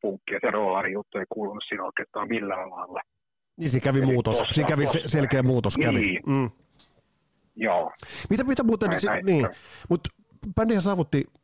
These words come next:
Speaker 2: kuitenkin huomioon ja jonkinnäköistä suosioon myös Suomessa, mut samaan aikaan mä kuljetan tässä nyt rinnalla sitä faktaa, että, että levyt levisivät myös Jenkeissä.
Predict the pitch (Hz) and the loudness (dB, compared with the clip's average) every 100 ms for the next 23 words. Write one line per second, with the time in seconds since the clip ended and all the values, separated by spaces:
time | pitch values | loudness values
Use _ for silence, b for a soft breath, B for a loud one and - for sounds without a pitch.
0 | _ _ _ - 160 117 123 127 135 117 | _ _ _ 0 2 4 4 6 4 4
1 | 107 98 98 _ _ _ - 127 160 131 | 4 2 -2 _ _ _ 0 2 4 4
2 | 113 107 156 131 110 101 104 - 156 131 | 2 2 2 4 4 4 4 4 4 4
3 | 110 104 - 107 - - 131 - _ - | 4 2 0 -2 -4 -4 -2 -2 _ -2
4 | 190 180 151 127 131 131 - 139 117 113 | 2 4 4 4 2 2 2 2 4 4
5 | 107 - 123 - 127 120 101 98 113 107 | 2 0 -6 0 4 4 4 4 2 2
6 | 110 - - 95 92 - 95 B B B | 0 0 0 2 0 -2 -4 B B B
7 | B B 120 113 120 113 - 131 127 110 | B B 0 2 4 2 2 2 4 4
8 | 101 98 110 107 - 113 98 90 90 - | 2 0 2 2 4 4 2 0 -4 -4